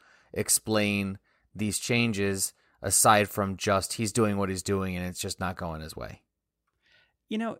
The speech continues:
Speaker 2: that's probably in there to some degree. Now, if you look around, like, his contact rate, like,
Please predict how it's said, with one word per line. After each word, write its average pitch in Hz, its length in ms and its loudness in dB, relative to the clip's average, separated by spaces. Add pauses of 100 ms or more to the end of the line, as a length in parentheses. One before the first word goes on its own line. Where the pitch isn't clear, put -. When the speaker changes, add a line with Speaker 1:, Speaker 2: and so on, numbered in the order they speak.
Speaker 2:
that's 165 340 -6 (280)
probably 139 440 0
in 135 280 -8
there 127 340 -6 (200)
to 135 100 -10
some 127 640 -6 (360)
degree. 196 520 -2 (280)
Now, 156 340 4
if - 240 -2
you 202 120 8
look 185 160 6
around, 151 220 8
like, 113 180 -2
his 147 340 6
contact 143 840 4
rate, - 380 -8
like, - 200 -2